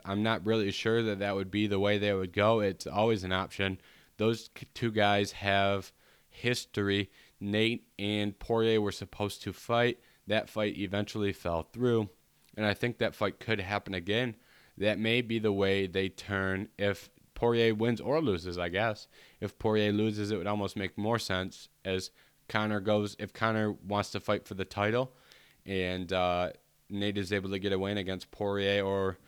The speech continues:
or Gaethje, they would presumably be the top-ranked guys, and that could propel Nate Diaz to a title shot at one fifty-five against McGregor.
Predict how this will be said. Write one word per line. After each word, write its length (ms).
or 300
Gaethje, 580
they 160
would 160
presumably 600
be 160
the 120
top-ranked 560
guys, 380
and 140
that 140
could 160
propel 380
Nate 240
Diaz 380
to 240
a 100
title 380
shot 280
at 200
one 360
fifty-five 640
against 480
McGregor. 540